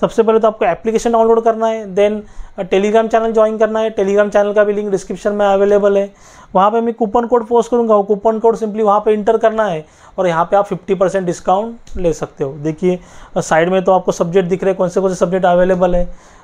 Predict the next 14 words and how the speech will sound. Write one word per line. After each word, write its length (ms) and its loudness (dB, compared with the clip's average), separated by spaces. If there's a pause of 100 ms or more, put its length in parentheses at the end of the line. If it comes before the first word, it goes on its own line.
(140)
तो 60 0
अगर 380 2 (500)
आपको 400 2
कुछ 160 -4
नए 200 4
कोर्सेज 320 0
चाहिए, 360 0
तो 120 2
आप 100 2
मुझे 160 -2
ज़रूर 200 4
कमेंट 280 0
में 100 -4
बताइए, 420 0